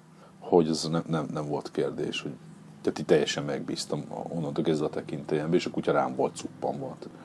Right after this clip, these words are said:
Nagyon agresszív, verekedős kutya volt, ezért muszáj volt, fél évesen került hozzám, de már akkor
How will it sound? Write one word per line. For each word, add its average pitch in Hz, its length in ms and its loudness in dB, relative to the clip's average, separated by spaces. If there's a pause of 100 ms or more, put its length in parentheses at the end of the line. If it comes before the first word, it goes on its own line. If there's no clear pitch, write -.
(140)
Nagyon 107 280 12
agresszív, 92 500 6
verekedős - 460 8
kutya 170 280 12
volt, 95 240 10
ezért - 280 -6
muszáj 101 340 10
volt, 82 380 2
fél 82 280 8
évesen 73 360 -2
került 78 300 2
hozzám, 76 420 2
de 69 80 0
már 71 200 2
akkor - 340 2